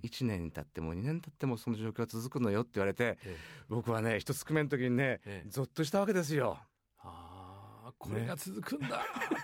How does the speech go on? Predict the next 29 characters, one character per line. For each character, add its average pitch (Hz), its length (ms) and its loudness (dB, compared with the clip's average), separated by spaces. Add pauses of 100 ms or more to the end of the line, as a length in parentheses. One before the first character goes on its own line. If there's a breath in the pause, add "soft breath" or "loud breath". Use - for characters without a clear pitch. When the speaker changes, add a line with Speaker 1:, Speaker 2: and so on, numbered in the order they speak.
(180)
Speaker 1:
ね。 226 60 2
Speaker 2:
っ 220 40 0
て。 175 380 0 (200)
Speaker 1:
<laughs> - 200 -20
耐 131 200 -8
え - 20 -2
ら 165 120 0
れ 196 60 2
な 196 140 6
い 165 40 4
と。 123 260 4 (100)
Speaker 2:
え 107 340 -2
え。 - 40 -20 (840)
Speaker 1:
だ - 80 -20
け - 120 -12
ど、 - 60 -14 (280)
続 - 240 -12
き 104 80 -10
ま 92 100 -8
す - 160 -12
ね。 69 80 -14 (300)
Speaker 2:
続 - 240 -14
き - 100 -20
ま - 100 -16
し - 80 -12
た - 120 -16
か。 - 80 -16 (340)
Speaker 1:
ね。 139 180 -18 (680 loud breath)
Speaker 2:
そ - 220 -14